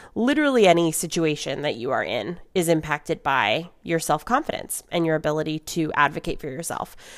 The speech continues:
And unfortunately, this is also something that is really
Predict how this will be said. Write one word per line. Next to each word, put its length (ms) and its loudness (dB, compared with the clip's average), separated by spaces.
And 520 6
unfortunately, 540 4
this 180 -2
is 100 0
also 220 4
something 400 -2
that 100 4
is 160 0
really 840 0